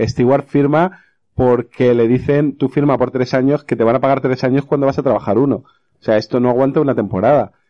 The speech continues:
Y entonces, esta vez no, esta vez este, esto ha venido con mucho dinero porque ha venido a quedarse y ha venido, por lo menos, a, a triunfar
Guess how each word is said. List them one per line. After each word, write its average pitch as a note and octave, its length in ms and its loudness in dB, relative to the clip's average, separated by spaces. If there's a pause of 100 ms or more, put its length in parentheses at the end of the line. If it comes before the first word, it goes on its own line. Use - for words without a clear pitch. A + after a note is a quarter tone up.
(800)
Y C#3 200 2
entonces, C3 320 0
esta D3+ 260 0
vez D#3+ 160 0
no, C#3+ 280 2
esta A#2+ 180 -2
vez B2+ 200 0
este, C#3 460 0
esto C3 240 0
ha C#3 60 2
venido C#3 640 2
con A#2+ 140 -2
mucho A2+ 280 0
dinero B2 340 2
porque C#3+ 220 -2
ha G2 40 2
venido G#2 340 2
a B2 120 2
quedarse A2 400 -2
y A2+ 40 2
ha G#2 60 2
venido, B2+ 340 2
por C#3 120 -2
lo C3+ 60 0
menos, F3 240 0
a, C3+ 220 0
a B2+ 60 0
triunfar D3+ 500 0